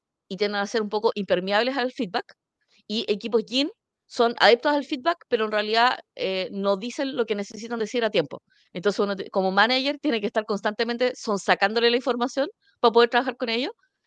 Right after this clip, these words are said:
Y con los Yang, lo que tenés que tratar de hacer es como tratar de que vean otras miradas aparte de la <laughs> suya. Eh, y, y es un, y es todo un tema. Y he visto, o sea, es divertido porque me acuerdo, esto,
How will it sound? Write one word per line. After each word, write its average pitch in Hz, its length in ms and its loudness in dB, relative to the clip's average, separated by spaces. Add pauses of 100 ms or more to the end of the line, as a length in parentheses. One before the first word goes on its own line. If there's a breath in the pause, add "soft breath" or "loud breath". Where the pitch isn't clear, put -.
(200 loud breath)
Y 196 100 -6
con 202 140 6
los 190 140 4
Yang, 233 280 4
lo 202 100 -2
que 190 100 0
tenés 202 160 -4
que 233 80 -6
tratar 220 280 -2
de 214 80 -2
hacer 233 280 -2
es 202 80 -8
como 190 220 -4
tratar 196 280 0
de 208 100 -2
que 190 120 0
vean 196 300 4
otras 226 260 2
miradas 220 440 4
aparte 202 420 6
de 240 100 8
la 226 140 4
<laughs> - 40 -14
suya. 262 360 4 (1800 loud breath)
Eh, 190 480 6
y, 196 360 -6
y 202 160 0
es 254 60 10
un, 277 180 4
y 220 140 4
es 254 180 4
todo 285 120 2
un 277 80 0
tema. 285 240 2
Y 214 100 2
he 220 60 6
visto, 262 480 0 (520 soft breath)
o 226 100 0
sea, 196 280 2 (480)
es 247 140 4
divertido 311 340 0
porque 233 320 -2 (300)
me 226 120 -4
acuerdo, 269 560 0 (1200)
esto, 175 260 -12